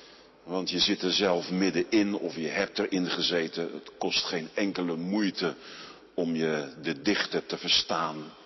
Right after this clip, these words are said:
Je voelt je automatisch met hem verbonden. Maar voor anderen is die schreeuw uit de diepte vreemd. Je zit er helemaal niet in. Het gaat redelijk goed. Ligt weer een nieuw jaar voor je.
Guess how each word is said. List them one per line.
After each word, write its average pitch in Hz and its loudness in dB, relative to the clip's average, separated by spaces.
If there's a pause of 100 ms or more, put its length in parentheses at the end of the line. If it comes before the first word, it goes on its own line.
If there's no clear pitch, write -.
Je 85 -6
voelt 92 -2
je - 0
automatisch 82 0
met 80 -4
hem 78 -6
verbonden. 82 -2 (920)
Maar 87 -2
voor 92 2
anderen 90 4
is - 2
die 85 -4
schreeuw 90 4
uit 85 -2
de 80 -6
diepte 87 -2
vreemd. 101 0 (580)
Je - -6
zit 87 -2
er 78 0
helemaal 82 0
niet 80 -4
in. 73 -6 (480)
Het - -16
gaat 78 -6
redelijk 87 0
goed. - 0 (880)
Ligt 78 -2
weer 80 2
een 82 2
nieuw 85 4
jaar 82 2
voor 80 2
je. 78 -2